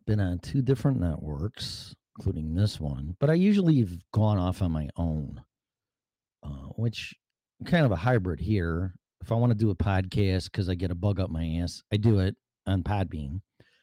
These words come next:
which is also, I just found out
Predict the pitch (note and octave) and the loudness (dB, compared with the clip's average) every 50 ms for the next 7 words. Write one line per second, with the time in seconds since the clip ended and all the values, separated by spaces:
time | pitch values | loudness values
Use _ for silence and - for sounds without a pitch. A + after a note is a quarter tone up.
0 | _ _ _ _ _ _ - C3+ C#3 C#3+ B2 A#2 C#3 C3+ C#3 C3 - - A#2+ A#2+ | _ _ _ _ _ _ -2 0 2 4 4 4 6 6 4 4 4 4 4 4
1 | A#2+ A#2+ A#2 A2+ A2 G#2+ - _ _ _ _ _ _ _ _ _ _ _ _ - | 6 6 4 4 2 0 -2 _ _ _ _ _ _ _ _ _ _ _ _ -2
2 | A#2 A2+ A2 G#2 B2+ C3+ A#2 - - - - - - _ _ _ _ _ _ _ | 0 0 2 2 2 0 0 -2 -8 -16 -20 -20 -20 _ _ _ _ _ _ _
3 | _ _ _ _ _ - - A#2+ G2 F2+ E2+ D#2 D#2 D#2 D#2+ G2+ - | _ _ _ _ _ -6 -2 0 0 0 0 0 -2 -2 -2 -4 -6